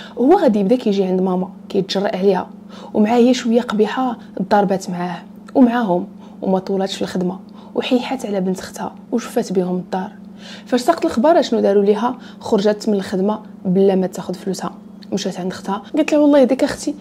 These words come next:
داكشي راه عادي. وهنا فين ماما بدات كتعرف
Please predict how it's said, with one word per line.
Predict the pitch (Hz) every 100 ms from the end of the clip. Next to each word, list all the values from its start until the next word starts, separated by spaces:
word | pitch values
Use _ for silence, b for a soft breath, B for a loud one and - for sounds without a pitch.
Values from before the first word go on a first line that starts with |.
| B -
داكشي | 320 -
راه | 339
عادي. | 302 311 269 196 - - B B B
وهنا | 202 202 208
فين | 208 214
ماما | 202 196 208 - -
بدات | 202 233
كتعرف | - 254 220 285 - -